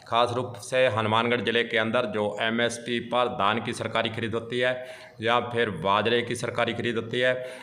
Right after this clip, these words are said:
उसके लिए इंतजाम करने के लिए मांग रखी गई है। वैसे देखा जाए तो धान की जो सरकारी खरीद का रेट है, जहाँ फिर उसके खरीदने की तिथि है, वह केंद्र सरकार के स्तर से एक पत्र जारी किया जाता है, सरकार के स्तर से एक प्रस्ताव जाता है,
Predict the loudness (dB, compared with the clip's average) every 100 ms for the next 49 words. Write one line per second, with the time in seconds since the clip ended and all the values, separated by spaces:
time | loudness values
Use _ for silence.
0 | -10 -4 -4 0 0 2 2 0 -2 -2
1 | 0 2 4 4 2 2 2 2 0 2
2 | 0 2 0 2 2 2 0 -2 -2 -2
3 | 0 0 0 -4 -12 -16 0 2 4 2
4 | 2 4 6 6 4 4 6 6 2 -2
5 | -2 -2 -2 2 2 2 0 0 0 2
6 | 4 2 0 -2 2 2 4 4 4 4
7 | 4 4 4 4 0 0 0 -4 -2 0
8 | 0 0 -2 -4 -4 0 2 0 -6 -14
9 | -14 -2 2 4 4 2 2 2 2 2
10 | 4 6 4 0 0 0 -2 0 0 -2
11 | -2 -4 -2 -4 -2 2 2 2 2 4
12 | 4 2 0 0 -2 2 4 4 2 0
13 | -2 0 -2 -2 -6 0 2 4 2 4
14 | 4 4